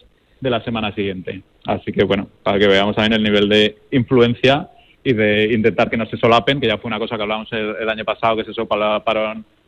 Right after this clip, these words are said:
dos grandes eventos, como era la, el partidazo de youtubers y el mundial de, de streamers, que iban a ser justo el mismo día, al final lo intentaron cambiar, pues bueno, la, lo que tienen también esta, esta competición es que son capaces de cambiarte las fechas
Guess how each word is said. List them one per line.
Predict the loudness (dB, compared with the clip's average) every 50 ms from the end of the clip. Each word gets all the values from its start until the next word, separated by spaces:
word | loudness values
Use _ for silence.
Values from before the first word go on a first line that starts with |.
| _ -12
dos | -8 -6 -6 -4
grandes | -4 -4 -2 -2 -4 -2 -2
eventos, | 0 0 0 -2 -2 -4 -4
como | -4 -2 0
era | 0 0 2
la, | 2 0 0 0 -2 -4 -6 -8 -10 -12 -16 _ _ _ _ _ _ _ _ _ _ _ -12
el | -8 -4 0
partidazo | 0 2 4 4 4 4 4 2 0
de | 0
youtubers | -2 -2 -2 -2 -2 0 0 2 2 2 0 -2 -2 -4 -4
y | -2 -2
el | -2 -2 -2
mundial | -2 0 2 2 4 4 4 4
de, | 2 2 2 2 2 0 0 -2 -2 -2 -2 -4
de | -4 -4
streamers, | -4 -2 -2 0 0 0 -2 -4 -6 -10 -16 _ _
que | 0 0
iban | 2 2 2 0 0 -2
a | -2
ser | -2 -2 -4 -4
justo | -4 -6 -4 -2 -2 -2 0 2
el | 2 4 4
mismo | 4 2 0 0 0 0
día, | 0 0 0 -2 -6 -10 _ _ -12
al | -10 -8
final | -6 -2 0 0
lo | 0 0
intentaron | 0 2 2 2 2 2 0 0
cambiar, | 0 2 2 2 2 0 -2 -10 -20 -20 -20 _ _ _
pues | -2 0 0
bueno, | 0 0 0 0 0 0
la, | 0 0 0 2
lo | 2 2 2
que | 4
tienen | 4 2 2 4 2
también | 2 2 2 2 0
esta, | 0 2 2 2 2 2 0 -2 -4 -6 -6 -8 -8 -8 -8
esta | -6 -4 -4 -4
competición | -4 -4 -4 -2 -2 -2 -2 -2 -4 -4
es | -4 -6
que | -6 -6
son | -6 -4
capaces | -4 -4 -2 -2 -2 -2 -2
de | -2 -2
cambiarte | -2 0 -2 -2 -2 -2 -2
las | -2 -4 -4
fechas | _ -18 -12 -8 -4 -4 -4